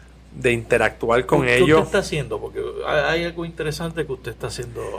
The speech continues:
Speaker 2: ahí.
Speaker 1: Yo, yo he desarrollado programas de radio, un programa de radio Primero, para que ellos tengan la, una plataforma donde expresarse.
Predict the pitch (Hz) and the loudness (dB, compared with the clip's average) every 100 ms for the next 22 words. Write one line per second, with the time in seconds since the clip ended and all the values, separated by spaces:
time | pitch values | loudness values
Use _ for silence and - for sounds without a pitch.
0 | - 185 226 277 - 196 220 - - 185 | 0 6 6 4 2 2 2 2 -2 2
1 | 185 185 196 196 170 175 170 143 156 139 | 6 8 8 8 8 8 8 8 8 6
2 | 117 151 147 156 135 131 120 143 147 - | 2 4 4 4 4 2 4 4 4 0
3 | - - - - 123 127 156 151 127 - | -12 -20 -14 -6 2 4 6 6 4 2
4 | 117 135 - - - 143 139 139 131 117 | 2 2 0 -2 -2 2 4 6 6 4
5 | 135 135 143 127 - 135 131 123 127 160 | 2 4 4 2 2 4 4 4 4 2
6 | 139 113 95 - 131 | 4 2 2 0 -4